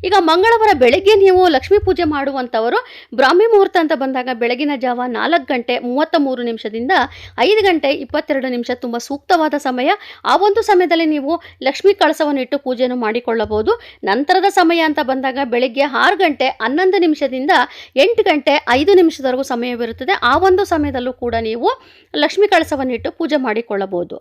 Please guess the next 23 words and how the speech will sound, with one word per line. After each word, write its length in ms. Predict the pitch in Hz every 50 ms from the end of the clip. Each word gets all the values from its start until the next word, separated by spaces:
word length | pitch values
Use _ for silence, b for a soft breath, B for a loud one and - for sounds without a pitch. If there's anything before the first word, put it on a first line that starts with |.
| B B B B B B
ಅವೆರಡೂ 500 | - 226 240 262 247 233 254 302 415 453
ಸಮಯ 320 | 440 - 403 359 381 381 381 359
ತಪ್ಪಿದ್ದಲ್ಲಿ 540 | - 302 - - 349 285 240 302 285 294 381
ಅಭಿಜಿನ್ 520 | 427 - - 247 233 339 269 381 427 392
ಮುಹೂರ್ತ, 320 | 370 349 320 330 277 - - -
ಅದು 160 | 262 - 247
ಬೆಳಗ್ಗೆ 400 | 311 220 254 247 262 302 - 381 330 302 392 B B B B B B
ಹನ್ನೊಂದು 380 | 208 262 330 381 453 466 453
ಗಂಟೆ 440 | 415 403 381 320 - 349 349 381 - -
ನಲವತ್ತೊಂದು 560 | 262 247 285 349 381 381 392 370 339 330 381
ನಿಮಿಷದಿಂದ 500 | 339 330 302 - 302 247 285 269 269 359 359
ಹನ್ನೆರಡು 640 | 277 - - - 226 233 262 302 381 392 392 349
ಗಂಟೆ 300 | 359 339 302 285 247 302
ಇಪ್ಪತ್ತೆಂಟು 680 | 330 - - 262 262 - 311 320 320 320 294 277 262 277
ನಿಮಿಷದವರೆಗೂ 420 | 247 262 247 - 262 247 240 247
ಸಮಯವಿರುತ್ತದೆ. 1000 | 254 - 262 226 226 233 226 220 214 214 202 220 220 - 453 - - - - - - -
ಆ 120 | - 320
ಒಂದು 260 | 403 427 440 427 440 427
ಸಮಯದಲ್ಲೂ 460 | - 403 349 339 311 302 285 269 269
ಕೂಡ 220 | - - 254 254 247
ನೀವು 220 | 240 240 233 240
ಪೂಜೆಯನ್ನು 500 | 247 - - 269 262 208 247 226 214 220
ಮಾಡಿಕೊಳ್ಳಬಹುದು. 1200 | 220 226 208 196 208 220 - - 208 190 185 185 208 202 180 180 185 254 359 480 480 480 _ _